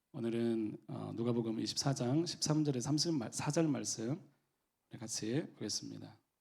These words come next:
삼십사 절, 예. 우리 한 절씩 교독하겠습니다.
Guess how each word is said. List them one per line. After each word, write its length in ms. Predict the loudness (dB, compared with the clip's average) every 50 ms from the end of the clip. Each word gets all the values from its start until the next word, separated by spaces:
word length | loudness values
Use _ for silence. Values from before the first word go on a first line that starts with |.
| _ _ _ _ _ _ _ _ _ _ _ _ _ _ _ _ _ _ _ _ _ _ _ _ _ _ _ _ _ _ _ _ _ _ _ _ _ _ _ _ _ _ _ _ _ _ _ _ _ _ _ _ _ _ _ _ _ _ _ _ _
삼십사 1040 | -14 -6 -4 -2 -2 0 0 0 -2 -2 -8 _ _ _ _ _ _ -12 -6 -4 -2
절, 240 | -2 -2 -2 -4 -6 -8
예. 220 | -10 -10 -10 -12 -16 _ _ _ _ _ _ _ _ _ _ _ _ _
우리 120 | -2 0 2
한 140 | 2 6
절씩 320 | 6 6 8 8 6 4 6
교독하겠습니다. 920 | 4 4 4 4 4 2 0 -2 -2 -2 -4 -4 -2 0 0 0 0 -2